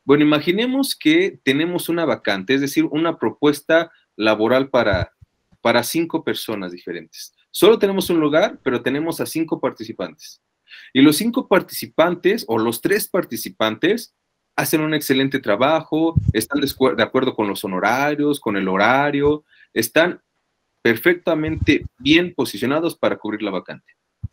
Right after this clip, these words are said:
Pero solo tengo un lugar, ¿a quién escojo? Y entonces les decía, ahí entra el papel de la inteligencia emocional. Eh, de tal manera que también la inteligencia emocional nos ayuda,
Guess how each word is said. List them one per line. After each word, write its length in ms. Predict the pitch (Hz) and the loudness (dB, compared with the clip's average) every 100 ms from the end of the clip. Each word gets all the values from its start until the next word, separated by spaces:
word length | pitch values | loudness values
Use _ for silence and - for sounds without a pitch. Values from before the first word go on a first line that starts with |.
| _ - - - - - | _ -2 -2 -4 -12 2
Pero 200 | 127 117 | 2 4
solo 280 | - 151 160 | 2 2 2
tengo 220 | 160 160 | -2 0
un 80 | 160 | 0
lugar, 320 | 160 190 185 - _ _ | 2 2 0 -10 _ _
¿a 100 | - | -12
quién 220 | - 165 | -4 -4
escojo? 640 | 175 - 220 233 - 107 - - _ _ _ _ _ _ _ _ _ _ | -4 2 4 4 2 -12 -16 -20 _ _ _ _ _ _ _ _ _ _
Y 120 | - | 0
entonces 420 | 123 117 135 139 131 | 2 4 2 4 0
les 140 | 107 | 0
decía, 540 | 104 101 123 120 127 - | 0 0 2 2 2 -2
ahí 280 | 107 123 127 | 0 2 0
entra 200 | 135 131 | -2 -4
el 140 | 120 | -4
papel 460 | 98 92 117 131 135 | -6 -2 0 0 0
de 100 | 101 | -4
la 80 | |
inteligencia 680 | 98 - 92 92 104 101 101 | -6 -8 -8 -8 -8 -8 -8
emocional. 500 | 95 90 - 85 - _ _ _ _ _ _ _ _ _ | -8 -8 -10 -12 -16 _ _ _ _ _ _ _ _ _
Eh, 340 | - 98 95 95 | -2 2 2 2
de 120 | 101 | 0
tal 240 | - 135 | 2 2
manera 420 | 147 143 139 143 135 | 4 2 4 2 2
que 160 | 135 | 0
también 400 | 139 110 104 123 | 0 -2 0 0
la 60 | 135 | 0
inteligencia 500 | 117 104 98 113 117 | -4 -6 -4 -6 -4
emocional 480 | 110 - 113 123 - | -6 -4 -2 -2 -2
nos 520 | 107 107 110 104 - | -4 0 -2 -2 -4
ayuda, 640 | 92 92 127 190 143 196 | -6 -2 -2 0 0 -2